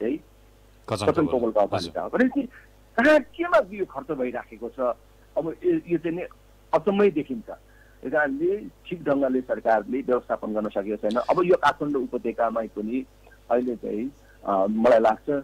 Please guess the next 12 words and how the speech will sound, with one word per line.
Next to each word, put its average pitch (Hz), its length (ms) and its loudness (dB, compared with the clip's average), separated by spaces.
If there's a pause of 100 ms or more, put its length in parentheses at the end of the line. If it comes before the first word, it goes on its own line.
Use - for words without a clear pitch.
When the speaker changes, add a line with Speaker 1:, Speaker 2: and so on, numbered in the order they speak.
(220)
Speaker 1:
कि 175 80 -2
घुसको - 340 0
आगो 127 320 4
जस्तो 127 300 -2
चाहिँ 98 200 -6
नि 107 180 -4 (520)
यो 117 140 0
सङ्क्रमण 110 440 -2
भइराखेको 98 480 -6
छ 107 200 -6
भन्ने 90 180 -8
लाग्छ - 180 -10